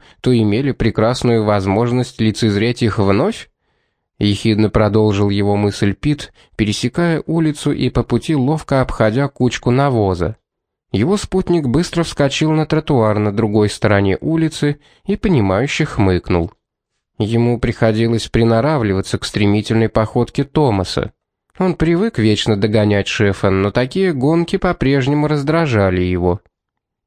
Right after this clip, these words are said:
«К тому же, по всей видимости, богатые любители искусства знакомы с коллекциями друг друга»,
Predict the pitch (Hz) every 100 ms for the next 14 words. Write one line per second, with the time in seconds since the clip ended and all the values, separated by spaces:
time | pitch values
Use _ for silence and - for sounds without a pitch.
0 | _ _ _ _ - - 135 208 254 123
1 | - 98 - 151 165 151 156 165 165 -
2 | 190 160 127 117 113 110 127 120 117 107
3 | 117 120 113 110 - 120 123 - 120 110
4 | 110 107 226 247 143 - 107 107 101 -
5 | 107 101 101 98 98 95 101 95 98